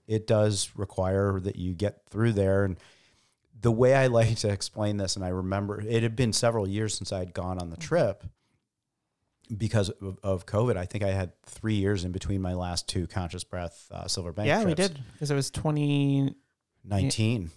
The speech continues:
Speaker 2: Yeah, in
Speaker 1: It's
Speaker 2: twenty twenty-three.
Speaker 1: twenty nineteen, yeah.
Speaker 2: Yeah.
Speaker 1: So it's four years. And so the way that I remembered it was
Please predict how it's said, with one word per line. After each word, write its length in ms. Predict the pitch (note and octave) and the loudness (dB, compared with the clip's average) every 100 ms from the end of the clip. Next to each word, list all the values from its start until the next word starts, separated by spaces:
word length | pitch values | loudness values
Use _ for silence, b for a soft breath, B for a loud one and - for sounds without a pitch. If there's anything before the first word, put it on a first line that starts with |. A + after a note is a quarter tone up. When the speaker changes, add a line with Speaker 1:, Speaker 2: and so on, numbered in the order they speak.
| _ _ _ _ _ | _ _ _ _ _
Speaker 2:
Yeah, 260 | C#3+ D3+ E3 | -2 0 0
in 80 | C#3+ | -2
Speaker 1:
It's 80 | |
Speaker 2:
twenty 180 | C3 B2+ | 0 0
twenty-three. 0 | |
Speaker 1:
twenty 200 | B2+ G2+ | 2 2
nineteen, 320 | G2+ G2 C3 G#2 | 2 0 -2 0
yeah. 200 | G#2 G#2+ | 2 0
Speaker 2:
Yeah. 60 | E2 | 0
Speaker 1:
So 180 | - | -2
it's 100 | F#2+ | -2
four 240 | - A#2 G#2+ | -2 0 2
years. 300 | A2+ A2+ F#2+ | 4 2 0
And 180 | - A2 | -2 0
so 460 | - A2+ G#2+ G#2+ - _ _ _ _ _ A#2 | 4 6 6 2 -2 _ _ _ _ _ 0
the 100 | A#2 | 2
way 540 | G#2+ B2 D3 D3 A#2+ | 4 6 6 6 6
that 120 | A2 | 6
I 80 | G#2+ | 6
remembered 560 | G2+ F#2+ G2+ A#2+ B2+ G2+ | 4 2 2 2 2 0
it 280 | F#2 F2 _ - | -2 -8 _ -4
was 600 | G2+ F#2+ F#2+ F#2 E2 | 0 2 2 0 -4